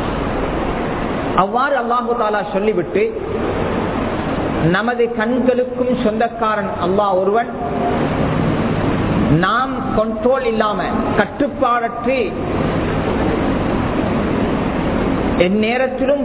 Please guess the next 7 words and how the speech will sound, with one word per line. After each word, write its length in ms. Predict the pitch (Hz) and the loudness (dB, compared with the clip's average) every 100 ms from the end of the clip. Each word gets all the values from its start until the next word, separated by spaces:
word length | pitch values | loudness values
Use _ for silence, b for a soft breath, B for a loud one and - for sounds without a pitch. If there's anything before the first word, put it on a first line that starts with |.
| 226 | 0
பாவச்சுமையை 840 | 214 247 254 262 254 247 240 233 | 0 2 -2 0 0 2 0 0
சுமந்து 340 | 208 240 247 247 | 0 0 0 0
கொண்டிருக்க 500 | 233 226 233 233 220 | 2 2 0 0 -2
பயன்படுத்தக்கூடிய 1080 | - 208 240 233 226 220 - 220 220 220 | 0 -2 0 0 0 -2 2 2 2 0
முள்ளில்லாத 680 | 196 208 226 233 220 208 196 | 2 2 2 2 0 2 0
நாவுக்கும் 600 | 190 202 220 220 247 247 | 2 2 2 0 -2 0
சொந்தக்காரன் 640 | 202 202 214 214 196 202 | 0 0 0 0 0 0